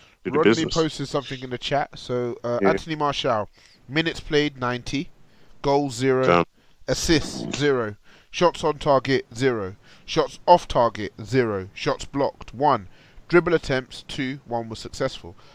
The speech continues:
Speaker 2: touches, thirty-four, accurate passes, twenty, which was, uh, ninety-one percent,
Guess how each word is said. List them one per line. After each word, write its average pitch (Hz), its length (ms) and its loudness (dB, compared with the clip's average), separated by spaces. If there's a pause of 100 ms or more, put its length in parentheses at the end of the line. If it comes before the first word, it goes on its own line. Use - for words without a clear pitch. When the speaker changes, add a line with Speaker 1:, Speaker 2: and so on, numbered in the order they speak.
(140)
Speaker 2:
touches, - 380 -2
thirty-four, 123 640 -4 (560)
accurate 180 400 2
passes, 151 360 -2
twenty, 143 360 -8
which 135 240 -12
was, 120 160 -8 (400)
uh, 123 180 2
ninety-one 120 480 -2
percent, 151 360 -2